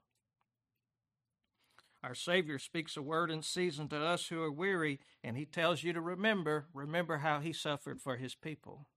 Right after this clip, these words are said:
Look at verse six. "I gave my back to the smiters,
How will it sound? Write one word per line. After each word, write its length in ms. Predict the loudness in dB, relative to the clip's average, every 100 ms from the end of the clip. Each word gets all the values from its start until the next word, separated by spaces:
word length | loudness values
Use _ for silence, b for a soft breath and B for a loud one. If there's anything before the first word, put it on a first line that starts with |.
| _ -12
Look 100 | -10
at 80 | -4
verse 260 | -2 0
six. 540 | -2 0 -2 -2 -18 -20 _ b b b b b b b b -8
"I 100 | -6
gave 320 | 4 6 8
my 180 | 8 8
back 460 | 6 8 8 6 2
to 120 | -2
the 80 | -2
smiters, 840 | 0 4 6 6 2 0 -6